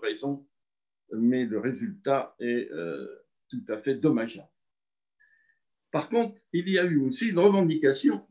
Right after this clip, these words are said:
d'application du paragraphe trois de l'article cent vingt et un.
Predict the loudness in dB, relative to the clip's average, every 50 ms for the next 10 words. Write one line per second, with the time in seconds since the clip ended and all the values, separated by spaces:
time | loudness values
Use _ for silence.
0 | _ _ 0 0 0 -2 -4 0 2 0 0 0 -4 -6 -6 -6 -12 _ _ -6
1 | -6 -4 -2 -2 0 0 0 0 0 -2 -4 -4 -8 -12 -2 0 2 2 2 -2
2 | -6 _ _ _ _ 4 4 4 4 2 0 -2 -2 -2 0 -2 -2 -2 -2 -4
3 | -2 -2 -4 -4 -6 -8 -12 -12 -14